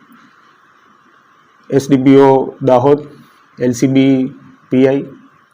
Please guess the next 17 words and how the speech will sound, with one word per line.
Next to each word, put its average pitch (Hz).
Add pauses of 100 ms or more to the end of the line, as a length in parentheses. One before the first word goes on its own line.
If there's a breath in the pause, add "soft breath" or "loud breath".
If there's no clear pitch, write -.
(100)
કતવારા 131
પી 127
આઈ 135 (460)
અને 127
એ 131
બધાની 135
નીચે 131
કુલ 127 (520 soft breath)
જુદી 127
જુદી 127
પાંચથી 131
છ 139
ટીમોની 127
રચના 120
કરવામાં 107
આવેલી 104
હતી -